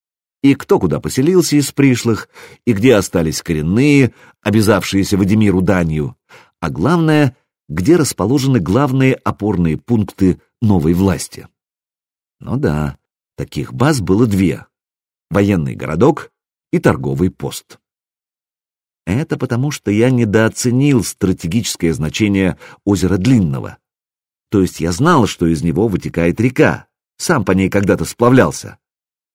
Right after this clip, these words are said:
Но оказалось, что есть ещё две речки, которые в озеро впадают. Одна из которых для здешнего транспорта судоходна на всём протяжении, кроме, может, самого сухого летнего периода.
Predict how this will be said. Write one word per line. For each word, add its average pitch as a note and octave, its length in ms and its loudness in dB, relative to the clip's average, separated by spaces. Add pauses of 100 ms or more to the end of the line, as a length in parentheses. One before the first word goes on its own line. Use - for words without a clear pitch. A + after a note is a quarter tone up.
(180)
Но C3 300 -4
оказалось, B2+ 640 -2
что - 260 -6
есть A2 440 -2
ещё C#3 560 0
две F2 240 2
речки, C#3+ 480 2 (240)
которые G#2 400 0
в F#2 80 0
озеро F#2+ 260 0
впадают. F2+ 800 -2 (520)
Одна D#3 360 2
из B2+ 100 -2
которых E2 480 -2 (300)
для G2 180 2
здешнего F2+ 500 0
транспорта D3 720 -2 (320)
судоходна C#3 600 -2
на G#2 120 -2
всём D3+ 280 -4
протяжении, G2 880 0 (540)
кроме, F#2+ 320 2
может, F2+ 320 0
самого G2 400 2
сухого F2 360 0
летнего F2 380 0
периода. C#2 560 0